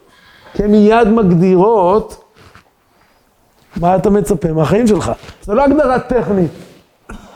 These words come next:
זו הגדרה מהותית. אתה יודע, אני חושב שאתם, שיושבים פה לא רגילים, אה,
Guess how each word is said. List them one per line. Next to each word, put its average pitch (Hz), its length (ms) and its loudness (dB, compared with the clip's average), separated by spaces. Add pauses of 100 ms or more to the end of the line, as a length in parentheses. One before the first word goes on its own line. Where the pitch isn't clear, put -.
(840)
זו 135 80 -6
הגדרה 190 280 2
מהותית. 202 500 -2 (560)
אתה - 80 -20
יודע, 131 140 -16 (400)
אני 165 160 2
חושב 156 260 0
שאתם, 143 380 -6
שיושבים 131 480 0
פה 127 140 -6
לא 131 160 -2
רגילים, 123 500 -2
אה, 107 240 -4